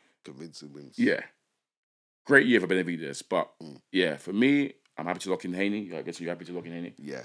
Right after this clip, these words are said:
Speaker 1: it's close in a way. S-, s-, sorry,
Speaker 2: Oh
Speaker 1: but
Speaker 2: yeah, but look, any other, it's
Speaker 1: <laughs> but
Speaker 2: crazy. 'cause
Speaker 1: yeah.
Speaker 2: any other year, of course, it's going to anyway for sure.
Speaker 1: Yeah.
Speaker 2: But yeah, man,
Speaker 1: It is
Speaker 2: I
Speaker 1: controversial. Now, the
Speaker 2: That,
Speaker 1: more I'm thinking
Speaker 2: it's,
Speaker 1: about it,
Speaker 2: it's con-,
Speaker 1: like,
Speaker 2: it's definitely controversial.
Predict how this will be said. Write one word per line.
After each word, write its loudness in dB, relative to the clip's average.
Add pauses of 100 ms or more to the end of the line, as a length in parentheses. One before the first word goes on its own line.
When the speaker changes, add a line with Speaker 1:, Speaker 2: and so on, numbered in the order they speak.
Speaker 1:
it's -20
close 2 (140)
in 0
a 4
way. 4 (200)
S-, -6 (120)
s-, -14
sorry, 4
Speaker 2:
Oh 6
Speaker 1:
but -6
Speaker 2:
yeah, 10
but 4
look, 6
any 12
other, 10
it's 6
Speaker 1:
<laughs> -8
but -2
Speaker 2:
crazy. 12
'cause 4
Speaker 1:
yeah. 8
Speaker 2:
any 10
other 8
year, 12
of 2
course, 6
it's -4
going 6
to 4
anyway 2
for -14
sure. 0
Speaker 1:
Yeah. -8 (640)
Speaker 2:
But 6 (240)
yeah, 4
man, -2
Speaker 1:
It 0
is 8
Speaker 2:
I 2
Speaker 1:
controversial. 2
Now, 6
the 2
Speaker 2:
That, 4
Speaker 1:
more 12
I'm 10
thinking 6
Speaker 2:
it's, 10
Speaker 1:
about 6
it, 4
Speaker 2:
it's 4
con-, 6
Speaker 1:
like, 0
Speaker 2:
it's 6
definitely 8
controversial. 2